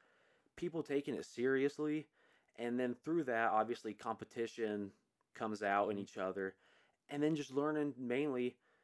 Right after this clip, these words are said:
that th-, these guys around you are gonna be your brothers all season long, and just supporting one another instead of being from, "Oh, well, this guy's,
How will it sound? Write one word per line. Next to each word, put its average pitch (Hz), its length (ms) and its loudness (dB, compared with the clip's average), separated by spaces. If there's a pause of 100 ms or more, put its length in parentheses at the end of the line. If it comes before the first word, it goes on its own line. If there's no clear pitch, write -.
(340)
that 104 280 2 (200)
th-, 123 120 -8
these 127 180 0
guys 123 240 4
around 113 320 4
you 120 140 2
are 107 80 4
gonna 110 180 2
be 113 120 -2
your 107 120 2
brothers 107 460 2
all 107 140 2
season 104 380 -6
long, 110 360 0 (560)
and 110 340 -4
just 123 180 -16
supporting 143 540 -2
one 104 180 0
another 98 400 2
instead 110 300 -4
of 110 100 0
being 113 200 -4
from, 104 240 -6
"Oh, 113 160 4
well, 110 140 4
this 113 200 2
guy's, 107 460 6